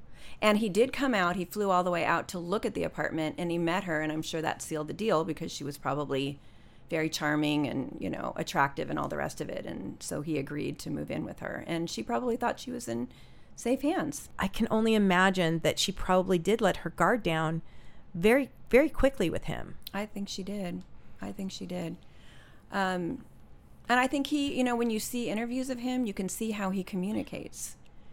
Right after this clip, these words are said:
Speaker 1: He is very calm and cool. He doesn't get rattled easily. There was nothing about him that probably stood out to her that was a warning sign at all.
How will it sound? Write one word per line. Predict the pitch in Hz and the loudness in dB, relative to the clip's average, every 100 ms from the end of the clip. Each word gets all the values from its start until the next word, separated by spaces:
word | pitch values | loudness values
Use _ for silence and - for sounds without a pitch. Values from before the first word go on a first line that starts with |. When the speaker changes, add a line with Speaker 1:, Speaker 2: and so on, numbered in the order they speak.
| - - | -14 -10
Speaker 1:
He | - 196 | -2 0
is | 180 | 0
very | 175 185 190 208 | 0 2 2 2
calm | - - 196 196 208 | -2 -4 0 0 0
and | 175 | -2
cool. | - - 175 175 190 233 - | -4 -2 0 2 2 -2 -10
He | 175 | -2
doesn't | 180 202 | 0 0
get | 190 - | -4 -4
rattled | 165 160 190 208 | -2 0 0 -2
easily. | 170 180 180 165 165 240 - - - - - | -2 -2 -2 -4 -4 -6 -12 -18 -18 -16 -4
There | 196 | -2
was | 190 | 0
nothing | 190 180 220 190 | 2 0 0 -2
about | 180 156 170 | 2 2 0
him | 185 180 | -4 -2
that | 185 - | -2 -4
probably | 180 165 165 | -4 -4 -4
stood | - 170 | -2 0
out | 151 165 | 0 0
to | |
her | 165 165 | -6 -4
that | - | -2
was | 165 170 | -4 -4
a | |
warning | 165 151 160 160 | -4 -2 -2 -4
sign | 165 143 151 - | -6 -6 -6 -6
at | 151 | -6
all. | - 151 151 226 | -2 -2 -2 -4